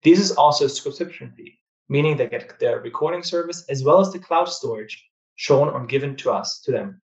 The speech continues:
So, and additionally, I mentioned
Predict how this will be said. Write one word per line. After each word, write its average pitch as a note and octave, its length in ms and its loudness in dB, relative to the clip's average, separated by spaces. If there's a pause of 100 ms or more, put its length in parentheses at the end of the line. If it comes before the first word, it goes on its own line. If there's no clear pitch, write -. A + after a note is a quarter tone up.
(1120)
So, E3+ 460 4
and D3+ 140 -2
additionally, F#3 520 0
I C3 140 -4
mentioned D3 480 -4